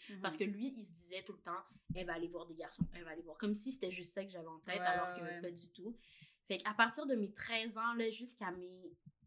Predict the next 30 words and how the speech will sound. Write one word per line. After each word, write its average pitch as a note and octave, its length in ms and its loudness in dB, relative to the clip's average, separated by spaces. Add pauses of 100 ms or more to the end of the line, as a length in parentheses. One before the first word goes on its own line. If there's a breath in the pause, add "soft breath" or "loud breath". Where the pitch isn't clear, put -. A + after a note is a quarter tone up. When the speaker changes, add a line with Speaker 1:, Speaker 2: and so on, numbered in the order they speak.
(100)
Speaker 2:
dix-sept, G3+ 400 2
dix-huit, F#3+ 460 -6
ça F3 120 0
a E3+ 40 -2
vraiment G3 400 -2
pas G3+ 160 -4
été F3+ 240 -2
une F#3+ 80 -4
relation, E3+ 640 -6 (140)
euh, D3+ 100 -4 (500 soft breath)
saine G3 540 2
pour F3 160 -6
Speaker 1:
Mhm. F3 100 -2
Speaker 2:
moi. F#3 220 0 (720)
Puis, F#3 280 0
euh, E3+ 240 0 (120)
mes F3 120 0
parents E3+ 280 -2
le E3 140 -4
savent, G3 360 -2
là, A3+ 160 0
comme E3+ 220 -4
je F3 80 -2
suis - 100 -4
pas F3+ 380 2
gênée F3 360 -6
de F3+ 140 -6
dire A#3 320 4
<laughs> - 0 -
au, C#4 640 12